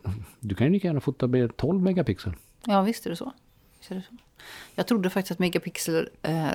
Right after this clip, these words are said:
Speaker 2: racet var över, men det
Speaker 1: Ja, det verkar inte vara så.
Speaker 2: <laughs> Jag har ju alltid förordat kvalitetspixlar istället för för många pixlar, men,
Speaker 1: Mm.
Speaker 2: mm, nu har, eh,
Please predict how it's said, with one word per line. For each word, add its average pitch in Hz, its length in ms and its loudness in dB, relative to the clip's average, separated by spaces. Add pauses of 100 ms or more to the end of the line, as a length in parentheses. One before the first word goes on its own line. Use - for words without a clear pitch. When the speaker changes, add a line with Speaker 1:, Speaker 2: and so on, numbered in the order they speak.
(160)
Speaker 2:
racet 165 460 0
var - 100 -2
över, 165 340 4
men 170 220 0
det 175 260 0 (240)
Speaker 1:
Ja, 123 80 6
det 135 100 12
verkar 147 260 12
inte 110 140 6
vara 104 160 2
så. 104 280 -4 (460)
Speaker 2:
<laughs> - 100 4 (1300)
Jag 175 80 2
har - 20 6
ju 185 80 8
alltid 185 240 6
förordat 170 460 4
kvalitetspixlar - 1080 0
istället - 360 -4
för - 120 -10 (680)
för - 220 -6
många 175 300 2
pixlar, - 340 -4
men, - 180 -4
Speaker 1:
Mm. 104 400 4
Speaker 2:
mm, 175 220 -4 (420)
nu 175 260 -2
har, 170 200 -2 (100)
eh, 175 140 -2